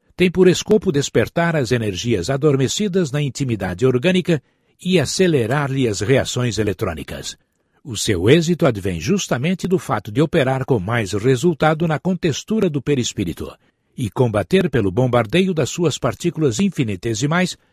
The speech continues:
o próprio elemental de astralidade inferior que alimenta o câncer. Não há dúvida de que, por se tratar de uma terapêutica muito sensível e puramente energética,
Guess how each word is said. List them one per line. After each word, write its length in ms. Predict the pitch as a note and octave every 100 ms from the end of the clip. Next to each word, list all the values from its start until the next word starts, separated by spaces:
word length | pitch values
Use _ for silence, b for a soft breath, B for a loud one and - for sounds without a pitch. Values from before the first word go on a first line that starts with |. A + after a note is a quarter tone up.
| _
o 140 | - G#3
próprio 460 | - D3 E3 F3+
elemental 640 | F3+ E3+ D3+ A2 E2+ C#3+ D3+
de 160 | B2 B2+
astralidade 760 | G#2 - C3 B2 G#2 F#2+ F2+
inferior 440 | A2+ B2+ A2 D#3 D#3
que 220 | - F3
alimenta 540 | F#3 F3+ D#2+ C#3 -
o 80 | F#2
câncer. 500 | - G2+ - C#2+ - _ _ _ _ _ F3
Não 200 | G#3 F3
há 80 |
dúvida 400 | B2 G3+ F#3+ F#3
de 100 | D3
que, 320 | C3 B2+ G#2+ G2
por 220 | B2+ -
se 160 | G3+
tratar 440 | - E3 - G2 E2
de 160 | E2+
uma 160 | C3+ A#2+
terapêutica 600 | - D3 A#2+ G2+ - -
muito 320 | F2+ E3+ -
sensível 720 | G#2 G#2+ E2+ - C#3+ E2 C#2+
e 80 | F#2+
puramente 580 | F#2+ F3+ C3+ G2+ A2+ G#2+
energética, 720 | G#2 E2 E2 B2+ - F2 -